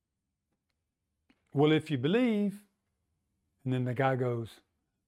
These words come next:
"God, I believe, but help the part of me that doesn't believe." You remember that? Sometimes we have that.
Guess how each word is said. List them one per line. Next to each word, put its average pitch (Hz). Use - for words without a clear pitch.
"God, 254
I 214
believe, 214
but 202
help 208
the 208
part 196
of 170
me 160
that 151
doesn't 147
believe." 117
You 143
remember 156
that? 151
Sometimes 165
we 139
have 151
that. 120